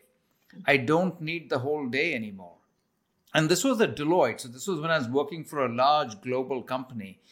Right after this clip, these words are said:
And the rest of the time was in meetings and conversations and other kinds of group activities. But my individual strategic analysis work, I was a corporate strategist at Deloitte,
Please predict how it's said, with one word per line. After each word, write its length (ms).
And 120
the 100
rest 260
of 100
the 80
time 380
was 180
in 240
meetings 580
and 180
conversations 920
and 140
other 260
kinds 380
of 220
group 260
activities. 640
But 200
my 300
individual 840
strategic 600
analysis 640
work, 340
I 40
was 160
a 60
corporate 440
strategist 680
at 120
Deloitte, 480